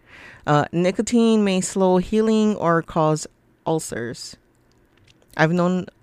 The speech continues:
maybe two people who were smokers, and they just had to stop smoking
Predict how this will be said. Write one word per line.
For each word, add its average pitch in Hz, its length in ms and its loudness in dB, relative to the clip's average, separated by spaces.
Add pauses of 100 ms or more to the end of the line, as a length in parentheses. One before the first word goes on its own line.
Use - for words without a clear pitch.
maybe 170 180 -6
two - 180 -8
people - 280 -4
who 147 100 -2
were 135 140 -4
smokers, 120 720 -8 (640)
and 139 200 -4
they 151 80 2
just 151 240 -4
had 160 180 -2
to 147 80 -8
stop - 300 -6
smoking 123 540 -8